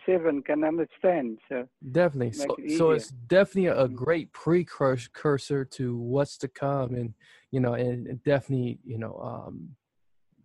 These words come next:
Speaker 2: definitely should, we sh-, we all should get it, and, um, because it is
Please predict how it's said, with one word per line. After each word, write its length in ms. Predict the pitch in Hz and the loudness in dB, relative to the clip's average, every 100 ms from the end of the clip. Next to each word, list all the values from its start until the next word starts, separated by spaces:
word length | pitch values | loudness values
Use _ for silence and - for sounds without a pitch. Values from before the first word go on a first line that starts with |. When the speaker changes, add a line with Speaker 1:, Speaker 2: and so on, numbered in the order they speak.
| - | 0
Speaker 2:
definitely 280 | 131 - 117 | 0 0 -6
should, 280 | - 117 - | -4 -4 -6
we 140 | 131 | -10
sh-, 240 | 123 - - | -8 -10 -6
we 160 | 135 | -2
all 160 | 135 139 | 2 2
should 240 | - 123 | 0 -4
get 200 | 107 120 113 | 0 2 2
it, 180 | 107 - | -2 -6
and, 320 | 113 113 110 | -6 -4 -4
um, 340 | 113 110 113 | -4 -6 -8
because 300 | 110 - 123 | -10 -6 -4
it 120 | 117 | -2
is 200 | 123 117 | -2 -4